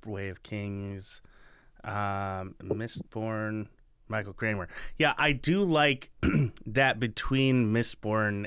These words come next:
and, uh, the Stormlight Archives series, it's the same narrator.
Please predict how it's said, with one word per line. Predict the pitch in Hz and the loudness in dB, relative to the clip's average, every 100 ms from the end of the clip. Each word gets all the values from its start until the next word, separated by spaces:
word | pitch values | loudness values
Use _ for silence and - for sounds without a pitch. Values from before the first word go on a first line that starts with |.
| - | -6
and, | 98 98 95 92 92 87 - - - - _ 107 | -4 -2 -2 -4 -8 -10 -16 -20 -20 -20 _ -2
uh, | 101 95 95 | 2 2 0
the | 98 | -2
Stormlight | - 117 110 107 98 | -2 2 2 2 0
Archives | 82 98 - 98 87 87 - - | 0 -2 -2 -2 -2 -4 -8 -6
series, | - 101 90 87 82 - | -8 -6 -6 -6 -8 -8
it's | 113 - | -8 -8
the | - | -8
same | - 117 104 92 | -6 -2 -2 -2
narrator. | 92 87 80 73 - | -4 -4 -6 -8 -14